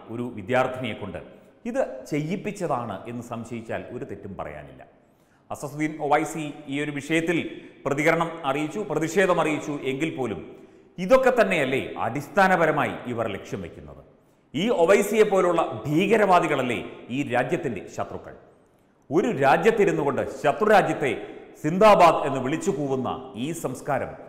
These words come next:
രാജ്യദ്രോഹികളുടെ സംസ്കാരമാണ്, വേറെ ആരുടെയും സംസ്കാരമല്ല. അസസുദ്ദീൻ ഒവൈസിയും അദ്ദേഹത്തിൻ്റെ പാർട്ടിക്കാർക്കും ഒക്കെ തന്നെ ഇതാണ് ഇവരുടെ ലക്ഷ്യം. ഇവിടുന്ന് ഹൈന്ദവ ജനതയെ,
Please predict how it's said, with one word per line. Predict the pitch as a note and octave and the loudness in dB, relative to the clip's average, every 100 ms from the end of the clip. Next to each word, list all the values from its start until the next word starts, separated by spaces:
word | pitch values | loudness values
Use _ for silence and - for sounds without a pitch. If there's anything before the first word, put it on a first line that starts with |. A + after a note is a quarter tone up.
| - - | -14 -4
രാജ്യദ്രോഹികളുടെ | B2+ F3 F#3 C#3+ A2 A2 G2 | -4 -2 -2 -2 -4 -6 -10
സംസ്കാരമാണ്, | - F2 - D#2 C#2+ C2+ - _ _ - | -14 -16 -16 -16 -16 -20 -20 _ _ -6
വേറെ | G#2+ A#2+ | -2 2
ആരുടെയും | B2+ D3+ C#3+ C3 | 2 2 0 -4
സംസ്കാരമല്ല. | - F2 - F2 D#2+ C#2 - - _ _ _ - | -10 -12 -10 -10 -12 -16 -20 -20 _ _ _ -10
അസസുദ്ദീൻ | C3+ C#3+ D#3 D3+ D3+ | -8 -6 -4 -4 -4
ഒവൈസിയും | C#3 D3+ D3 D3+ D3 | -2 -2 -2 -4 -4
അദ്ദേഹത്തിൻ്റെ | A#2 C#3 C#3 C#3 | -2 -2 -2 -4
പാർട്ടിക്കാർക്കും | C3 C3 C#3 D#3 D3+ C#3+ D3 B2+ | 0 0 -2 -2 0 0 0 -6
ഒക്കെ | A#2 D#3 | -4 -4
തന്നെ | D3+ A2+ - - - - - | -2 -4 -8 -16 -20 -20 -14
ഇതാണ് | G#2 A2+ C3 G#2+ G#2 - | -6 -2 0 -2 -6 -10
ഇവരുടെ | A2 G2+ F2+ | -8 -6 -8
ലക്ഷ്യം. | D#2 - - - _ _ _ _ - | -10 -14 -20 -20 _ _ _ _ -8
ഇവിടുന്ന് | A#2+ D3+ D#3 F#2+ - - - - | -2 0 0 -2 -6 -16 -20 -6
ഹൈന്ദവ | - F3+ G3+ G3+ | 0 2 4 4
ജനതയെ, | E3 E3 C3 | 4 0 0